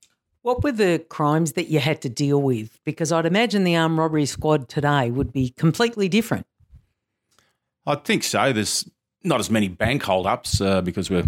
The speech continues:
Speaker 2: electronic fund transfer society these days. But back then in the, uh, in the eighties, yeah, cash was king. And you had Armour Guard and Brambles, and they were collecting money, and, uh, they used to get jumped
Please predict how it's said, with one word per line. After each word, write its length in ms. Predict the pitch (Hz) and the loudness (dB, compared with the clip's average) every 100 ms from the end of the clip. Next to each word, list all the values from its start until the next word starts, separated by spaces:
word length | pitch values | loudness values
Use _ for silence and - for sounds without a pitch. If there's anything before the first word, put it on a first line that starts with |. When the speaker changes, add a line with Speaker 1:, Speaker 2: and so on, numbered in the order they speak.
| - | 2
Speaker 2:
electronic 480 | 95 90 - 95 85 | 0 -4 -4 -4 -2
fund 320 | - 95 98 | -2 0 0
transfer 440 | - 92 87 95 | -2 -2 -2 -2
society 520 | 90 - - 92 90 85 | -2 -2 -2 0 0 0
these 240 | 101 101 | 0 0
days. 300 | 87 82 98 | 0 -2 -2
But 200 | 95 - | -4 -6
back 240 | 123 110 | -6 -6
then 160 | - 98 | -2 0
in 100 | 85 | 0
the, 280 | 85 87 85 | 0 -2 -2
uh, 60 | |
in 180 | 85 90 | -2 -2
the 200 | 82 78 - | -4 -6 -4
eighties, 380 | 104 120 80 - - - - - - _ | -2 0 -2 -6 -14 -20 -20 -20 -20 _
yeah, 180 | 196 185 | 0 0
cash 240 | 185 123 | 0 -4
was 100 | 113 | -4
king. 300 | - 190 90 | -2 0 2
And 160 | 104 107 | 0 0
you 80 | 139 | -2
had 120 | 107 | -2
Armour 280 | 87 101 95 | 0 0 -2
Guard 340 | 82 98 98 87 | 0 0 0 -4
and 180 | 76 - _ - | -10 -14 _ -4
Brambles, 500 | 95 95 92 95 - | 0 0 -2 -4 -2
and 80 | |
they 60 | 85 | 0
were 180 | 95 78 _ _ _ - | 0 -4 _ _ _ -6
collecting 380 | 95 90 85 | -4 -4 -6
money, 280 | 85 95 104 | -4 0 0
and, 220 | 90 78 - - - _ - | -2 -6 -14 -20 -20 _ -6
uh, 220 | 87 87 | -2 -2
they 200 | 92 92 | 0 0
used 200 | 92 - | -2 -4
to 60 | |
get 260 | 90 90 - | -2 -2 -2
jumped 400 | 101 98 92 - | -4 -2 -4 -8